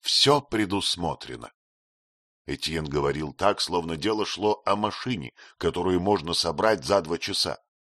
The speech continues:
а огонь и кровь не имели для него значения. "Пришел наш черед",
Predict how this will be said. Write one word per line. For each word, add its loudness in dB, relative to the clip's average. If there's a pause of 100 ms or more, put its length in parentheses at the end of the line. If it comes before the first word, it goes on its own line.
(280)
а 8
огонь 6
и 0
кровь 2 (300)
не -2
имели 2
для -2
него 0
значения. -6 (760)
"Пришел 6
наш 4
черед", 2